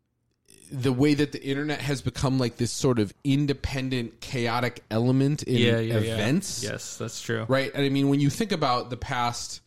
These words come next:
Speaker 1: certainly the, the past decade, you really couldn't tell a story about that, uh, without looking at the internet. I mean, there's no Trump presidency without the internet,
Speaker 2: No, I
Speaker 1: right?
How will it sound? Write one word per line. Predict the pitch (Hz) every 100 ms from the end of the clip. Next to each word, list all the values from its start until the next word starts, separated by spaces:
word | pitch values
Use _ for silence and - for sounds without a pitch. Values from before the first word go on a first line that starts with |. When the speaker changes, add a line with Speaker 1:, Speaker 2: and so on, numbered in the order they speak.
| _ _ _ _ _ _ _ _
Speaker 1:
certainly | - - 175 160 139
the, | 120
the | - 120
past | - 123 117 110 98
decade, | 123 120 - 98 85 85
you | 117
really | 143 139
couldn't | - 202 185
tell | 165 143
a |
story | 131 - 156 160
about | 113 101
that, | 110 92 92 - - _ _ - -
uh, | 110 107 110
without | 127 131 131 120 - 135
looking | 131 135 120
at | 104
the | 117
internet. | - 120 117 104 87 -
I | _ _ _ _ -
mean, | 165
there's | 190
no | 175
Trump | - 131 117
presidency | - 104 104 107 - 95
without | 92 - 90
the | - 95
internet, | 87 87
Speaker 2:
No, | 127 120
I | 120
Speaker 1:
right? | 120